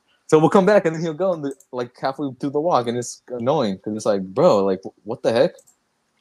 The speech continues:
You should have went in the first place, like, let it all out in the first place." So that's been pissing me off. But, uh,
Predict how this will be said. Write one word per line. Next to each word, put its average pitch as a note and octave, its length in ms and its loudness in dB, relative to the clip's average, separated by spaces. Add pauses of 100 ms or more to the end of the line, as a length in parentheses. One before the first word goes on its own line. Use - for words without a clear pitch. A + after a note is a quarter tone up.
(500)
You A2 80 -10
should D3 140 0
have C#3 60 2
went D3+ 200 4
in D3 100 0
the D3 60 0
first F#3 260 0
place, A#2+ 160 0
like, G#2 220 2
let B2+ 180 6
it C#3+ 60 2
all D3 120 4
out D#3 100 2
in D3+ 60 -8
the C#3+ 60 -8
first E3 240 -6
place." F#2 240 -2
So G#2+ 160 0
that's C3 160 4
been B2 140 -8
pissing G2+ 220 -6
me F#2 140 -4
off. F#2+ 200 -4 (880)
But, F#2+ 220 4
uh, F#2+ 240 4